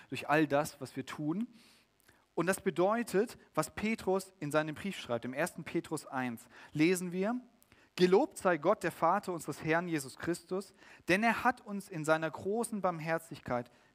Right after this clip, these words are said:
wiedergeboren. Jetzt haben wir eine lebendige Hoffnung, weil Jesus Christus von den Toten auferstanden ist." Unsere Hoffnung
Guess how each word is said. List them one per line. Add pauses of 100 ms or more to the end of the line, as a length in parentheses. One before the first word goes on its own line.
wiedergeboren. (460)
Jetzt
haben
wir
eine
lebendige
Hoffnung, (260)
weil
Jesus
Christus
von
den
Toten
auferstanden
ist." (920)
Unsere
Hoffnung